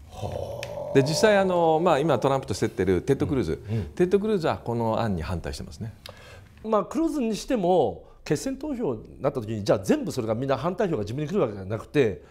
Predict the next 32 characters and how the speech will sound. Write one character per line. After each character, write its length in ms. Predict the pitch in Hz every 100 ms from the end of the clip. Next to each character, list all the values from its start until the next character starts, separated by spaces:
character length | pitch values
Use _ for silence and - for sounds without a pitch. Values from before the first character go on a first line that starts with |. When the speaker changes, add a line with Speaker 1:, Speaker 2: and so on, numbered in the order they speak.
| - - -
Speaker 1:
結 200 | 151 160
局 160 | 208 - - - -
ト 100 | 269
ン 160 | 262 185
ビ 100 | 110
に 220 | 95 73 -
油 360 | 117 147 202 208
を、 220 | 113 - - _
油 240 | 131 160 196
揚 60 |
げ 80 | 208
を 240 | 143 95 - -
さ 160 | 135
ら 60 | 165
わ 100 | 185
れ 80 | 185
た 80 |
っ 60 | 233
て 80 | 151
い 40 |
う 20 |
状 160 | 113 147
態 100 | 170
に 60 | 175
な 60 |
る 60 | 220
っ 20 |
て 60 | 302
い 40 |
う 20 |
の 60 |
は、 60 | 147